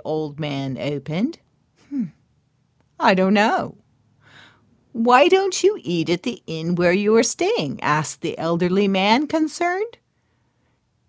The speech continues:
"If it's a problem of money, after Shabbat,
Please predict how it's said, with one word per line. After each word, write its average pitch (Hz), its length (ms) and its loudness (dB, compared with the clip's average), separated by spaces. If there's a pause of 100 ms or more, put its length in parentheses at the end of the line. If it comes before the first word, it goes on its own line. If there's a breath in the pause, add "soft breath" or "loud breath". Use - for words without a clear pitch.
(600)
"If 269 140 -2
it's 370 180 0
a 381 60 2
problem 403 520 4
of 320 220 -6
money, 339 680 -4
after 233 320 -4
Shabbat, 226 540 2